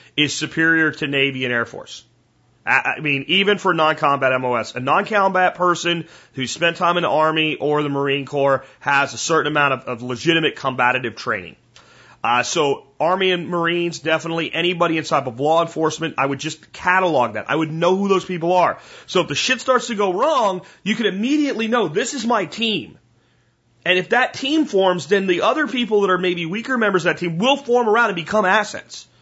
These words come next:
because you have a plan now. And that plan should be, if you can get out, get out. If you can't because you're told not to, you,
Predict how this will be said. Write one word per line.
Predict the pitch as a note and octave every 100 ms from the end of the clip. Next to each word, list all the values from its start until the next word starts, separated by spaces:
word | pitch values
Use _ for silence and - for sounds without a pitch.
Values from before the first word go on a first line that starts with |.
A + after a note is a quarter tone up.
| _ _ -
because | E3 D#3+
you | F#3+
have | E3
a |
plan | C3 - F#3 D#3+ B2
now. | F#2+ - _ _ _ _ _ _ _ C3
And | D3+
that | E3
plan | - A3+ D4+ C4+
should | - F#3 D3
be, | A3+ G3+ D3 C3+ - -
if | F3
you | G3+
can | - G3+
get | F#3+
out, | F#3 F3+ D3+
get | D3+
out. | B2 C3 D#3+ -
If | C3
you | C3+
can't | C3+ G3 G#3 F3
because | E3+ E3+ C3+
you're | C#3
told | - E3 E3+
not | D#3+ D#3+ D3
to, | F3 F3 G3+ - -
you, | - G3+